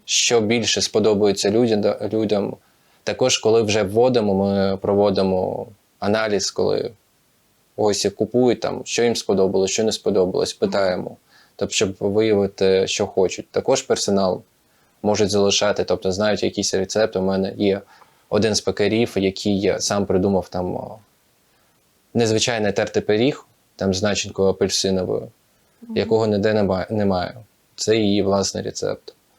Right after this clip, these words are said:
Speaker 1: Тобто
Speaker 2: А ви проводите опитування в соціальних мережах?
Speaker 1: Так, ми пр-, проводимо, які, якщо якісь такі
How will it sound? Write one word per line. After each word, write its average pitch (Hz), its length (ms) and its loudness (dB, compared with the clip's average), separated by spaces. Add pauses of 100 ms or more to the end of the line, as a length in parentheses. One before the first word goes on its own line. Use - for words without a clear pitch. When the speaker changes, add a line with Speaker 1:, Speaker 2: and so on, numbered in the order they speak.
(380)
Speaker 1:
Тобто - 920 -4 (460)
Speaker 2:
А 202 60 -2
ви 202 100 2
проводите 254 420 0
опитування 180 460 0
в 160 60 -6
соціальних 160 560 -4
мережах? 139 640 -8
Speaker 1:
Так, 104 300 -6 (100)
ми 123 180 0
пр-, 123 260 0
проводимо, 123 540 2
які, 104 240 0
якщо 117 400 0
якісь 110 400 0
такі - 380 -2